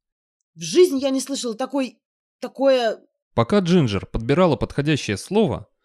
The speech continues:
Speaker 2: ладонь, более мягкая, чем самая бархатистая кожа, взяла ее за запястье.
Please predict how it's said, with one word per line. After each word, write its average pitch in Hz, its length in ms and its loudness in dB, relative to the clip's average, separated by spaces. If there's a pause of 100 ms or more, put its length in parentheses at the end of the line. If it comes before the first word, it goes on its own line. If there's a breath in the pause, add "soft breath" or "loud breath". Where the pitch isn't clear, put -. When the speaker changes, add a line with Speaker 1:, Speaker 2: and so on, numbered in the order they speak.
(180)
Speaker 2:
ладонь, 113 600 2
более 180 360 2
мягкая, 127 480 -2
чем 104 240 -8
самая 131 400 -2
бархатистая 113 720 -4
кожа, 120 520 -4
взяла 117 360 -2
ее 151 160 -2
за 131 120 -6
запястье. 127 600 -6